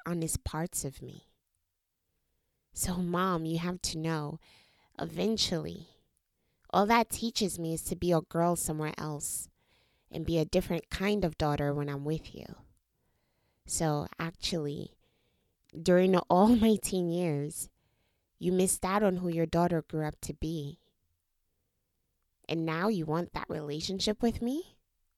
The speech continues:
Try and put yourself in my shoes. I learned to grow up without needing your comfort. When I needed support for the breakups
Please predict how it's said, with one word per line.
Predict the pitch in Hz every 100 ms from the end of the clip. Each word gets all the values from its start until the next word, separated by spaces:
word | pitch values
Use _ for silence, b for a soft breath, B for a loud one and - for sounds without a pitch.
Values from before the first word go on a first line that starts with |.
| _ _ _ _ _ _ _ _
Try | - - 214
and | 247 233 180 185
put | 202
yourself | 185 190 190 185
in | 165 156
my | 165
shoes. | 156 - 95 - - - - _ _ _ _ _ _ _ _ _ _ _ _ _ _ _
I | 180
learned | 190 202 226 233
to | 220
grow | - 175 175
up | 175 165
without | 170 160 165 -
needing | 160 165 165
your | 151 147
comfort. | 156 151 151 - - - - _ _ _ _ _ _ _
When | - 220
I | 240
needed | 220 202 214 208
support | - 175 - 185 180
for | - 170
the | 170
breakups | 175 175 175 - 151 147 -